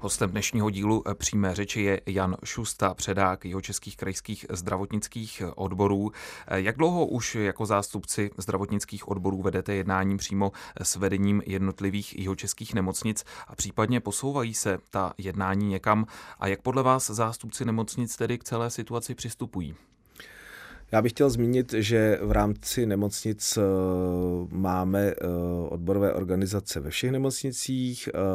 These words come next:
Speaker 2: ty kontinuálně vyjednávají o různých tématech, nejenom o tom aktuálním, takže samozřejmě vyjednávají i o tom aktuálním.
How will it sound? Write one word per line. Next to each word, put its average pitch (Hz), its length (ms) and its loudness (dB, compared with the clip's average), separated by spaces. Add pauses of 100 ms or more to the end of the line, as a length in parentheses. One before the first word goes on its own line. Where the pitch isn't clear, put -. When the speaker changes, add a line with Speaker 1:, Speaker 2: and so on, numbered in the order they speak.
(500)
Speaker 2:
ty 101 140 0
kontinuálně 95 720 4
vyjednávají 90 680 2
o 90 100 0
různých 123 520 0
tématech, 113 560 2
nejenom 101 400 2
o - 60 -10
tom 104 200 -4
aktuálním, 98 600 2
takže 90 220 -4
samozřejmě 92 520 0
vyjednávají 90 580 4
i - 60 -2
o 98 120 0
tom 104 200 -2
aktuálním. 95 640 2